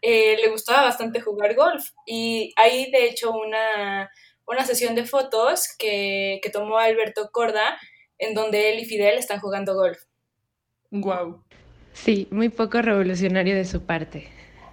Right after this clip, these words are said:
Speaker 1: Y además de eso, si son amantes de la economía y conocen el teorema de Ripsinski,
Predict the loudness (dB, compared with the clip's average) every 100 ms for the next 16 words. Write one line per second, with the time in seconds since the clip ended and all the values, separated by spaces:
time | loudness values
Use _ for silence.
0 | -20 -20 -20 -8 -2 4 6 6 6 4
1 | 6 4 4 2 0 -2 -8 -6 -4 -4
2 | -4 -4 -2 -4 -2 -4 -2 -4 -6 -4
3 | 0 4 4 2 -2 -2 0 0 0 -2
4 | 0 -2 0 0 2 2 4 2 0 -4
5 | -4 -4 -4 -6 -6